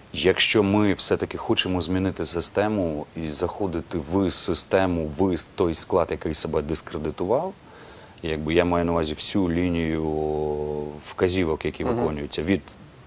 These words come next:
Speaker 1: найменшого командира до верховного
Speaker 2: Верховного.
Speaker 1: головнокомандуючого.
Speaker 2: Мгм.
Speaker 1: Для нас це неприпустимо. У нас, мабуть, тому і втрати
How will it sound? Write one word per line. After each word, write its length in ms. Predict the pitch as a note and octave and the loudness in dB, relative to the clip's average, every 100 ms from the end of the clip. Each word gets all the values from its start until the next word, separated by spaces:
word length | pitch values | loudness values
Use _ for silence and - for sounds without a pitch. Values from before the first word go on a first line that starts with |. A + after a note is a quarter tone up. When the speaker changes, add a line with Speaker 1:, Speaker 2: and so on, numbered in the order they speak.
| - F#2+ | -16 -6
Speaker 1:
найменшого 640 | F#2 F#2+ G2+ C3+ D3+ - | 0 4 4 4 4 2
командира 600 | A#2+ A2 G#2+ G#2 B2+ C#3 F#2+ | 2 2 2 2 2 4 2
до 480 | D#2+ F2 E2+ D#2+ D#2 | 2 2 4 4 2
верховного 300 | D#2 C2+ - | -2 -6 0
Speaker 2:
Верховного. 520 | F#2+ - G#2+ G#2 A#2 | 0 4 2 4 4
Speaker 1:
головнокомандуючого. 1080 | F#2+ F#2 G2+ G#2 G2+ E2 D#2+ D#2 D2 - - | 4 4 2 2 2 2 0 -4 -6 -8 -10
Speaker 2:
Мгм. 100 | G#2+ - - - | -12 -12 -16 0
Speaker 1:
Для 120 | F2+ | 2
нас 140 | G#2 G2 | 4 2
це 120 | F2+ | 0
неприпустимо. 800 | F2+ F2+ - D2+ - - - C#2+ C2+ - - - - - - - - - - | 2 0 0 -4 -4 -10 -8 -10 -12 -20 -20 -20 -20 -18 -18 -18 -20 -14 -2
У 80 | |
нас, 220 | F2 A2 G2+ | 2 2 4
мабуть, 280 | G#2+ G2 F2+ | 4 4 2
тому 300 | G#2 G#2+ G#2 | 2 4 6
і 100 | F#2+ | 4
втрати 960 | - A2 G#2+ G#2+ - F#2+ F2+ F2 E2 | 4 4 6 4 4 6 6 6 4